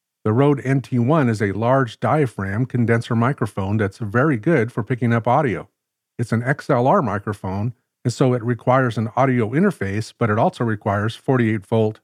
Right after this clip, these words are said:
phantom power. Another good starter mic for a condenser microphone is the Rode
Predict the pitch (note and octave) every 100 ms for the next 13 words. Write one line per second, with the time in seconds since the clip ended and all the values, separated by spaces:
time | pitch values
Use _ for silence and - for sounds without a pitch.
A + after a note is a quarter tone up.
0 | _ _ - A#2+ A#2 A2 F#2 C3+ C#3 -
1 | - _ _ _ _ _ _ A2+ C3+ G#3
2 | D3 C#3 - - D#3+ F3 G#2 F#2 G#2+ -
3 | A#2+ A#2+ A2 A2 G#2 A2 A2 E3+ - A#2
4 | G#2 A2 - G#2 G#2+ B2 G#2+ B2 A#2+ C3+
5 | C#3 B2